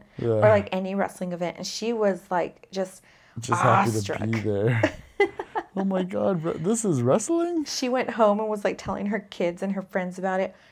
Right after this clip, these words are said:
Speaker 2: "Sharon, Sha-, there was this young girl with the red hair, and oh, oh, she was feisty."
Speaker 1: She says this while wearing her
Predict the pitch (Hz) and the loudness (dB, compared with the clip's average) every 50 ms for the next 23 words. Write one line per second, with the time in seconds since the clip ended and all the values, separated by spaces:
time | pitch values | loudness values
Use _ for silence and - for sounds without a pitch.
0 | _ _ - - - - - - 165 170 185 202 233 262 302 339 370 403 440 440 | _ _ -16 -14 -12 -12 -10 -8 -6 -2 0 0 2 2 2 2 0 -2 -4 -8
1 | - _ _ _ _ _ _ _ _ _ _ - - - - 220 208 - - 190 | -10 _ _ _ _ _ _ _ _ _ _ -16 -14 -8 -4 -2 -2 -2 -2 -2
2 | 196 185 185 180 185 175 175 - 180 165 - - 180 175 180 226 254 302 330 311 | 0 0 0 0 -2 -4 -4 -4 -6 -6 -6 -10 -8 -2 0 0 0 0 -4 -4
3 | - - 294 294 311 311 320 311 - - - - _ _ - - - - - - | 0 2 4 4 4 4 2 0 -6 -16 -20 -20 _ _ -10 -8 -8 -10 -12 -6
4 | 165 175 226 262 262 254 - 302 294 294 302 302 302 - - - - - _ _ | 0 2 4 4 2 2 0 0 2 2 2 0 -2 -4 -10 -20 -20 -20 _ _
5 | - 196 202 190 180 - - - - - 254 247 - - - - - _ _ _ | -4 -4 -2 -2 -4 -6 -8 -8 -2 0 0 0 0 -4 -12 -20 -20 _ _ _
6 | - - 214 214 196 - - - - 226 233 185 - - _ _ - 240 226 196 | -8 -4 -4 -4 -4 -6 -10 -8 -2 -2 0 0 -2 -4 _ _ 0 0 0 0
7 | - - - - - - _ 113 117 123 123 117 127 123 117 113 101 107 113 110 | -4 -8 -10 -10 -10 -12 _ -6 -4 -4 -2 2 2 2 2 2 0 -2 -4 -4
8 | - - - 110 113 110 104 101 101 104 104 101 101 104 104 110 110 101 98 98 | -4 -6 -4 0 2 2 2 2 2 0 0 0 -2 -2 -2 -2 -2 -2 -2 -4
9 | 104 104 | -4 -6